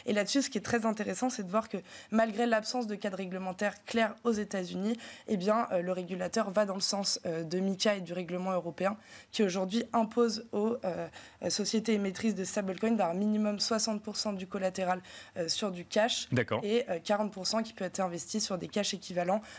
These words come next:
Speaker 1: euh, mais dans une liste, euh, assez restreinte, euh, tout de même, euh, d'actifs.
Speaker 2: Alors, vous avez mentionné BlackRock tout à l'heure, mais il y a d'autres acteurs privés qui lancent, euh, leur stablecoin. Euh, on mentionnera notamment en France, euh, Forge, la filiale de Société Générale qui a lancé son stablecoin.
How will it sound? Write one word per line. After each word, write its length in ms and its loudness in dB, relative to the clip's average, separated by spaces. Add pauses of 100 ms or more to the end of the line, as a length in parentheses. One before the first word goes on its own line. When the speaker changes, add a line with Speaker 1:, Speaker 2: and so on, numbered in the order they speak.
Speaker 1:
euh, 80 -4
mais 100 2
dans 140 0
une 240 -4
liste, 320 -4
euh, 160 -2
assez 240 0
restreinte, 500 -4
euh, 60 -6
tout 180 -14
de 60 -6
même, 220 -2
euh, 80 -8
d'actifs. 500 -10 (100)
Speaker 2:
Alors, 160 4
vous 100 -2
avez 100 8
mentionné 280 4
BlackRock 300 2
tout 120 -8
à 60 4
l'heure, 140 2
mais 80 -2
il 20 2
y 40 6
a 20 4
d'autres 360 2
acteurs 200 0
privés 240 2
qui 140 -2
lancent, 220 4
euh, 320 6
leur 160 4
stablecoin. 540 4
Euh, 240 6
on 540 4
mentionnera 420 4
notamment 320 2
en 60 4
France, 400 2
euh, 240 4
Forge, 420 2
la 160 2
filiale 320 4
de 240 4
Société 320 0
Générale 320 4
qui 80 -4
a 60 2
lancé 180 -2
son 100 -4
stablecoin. 440 0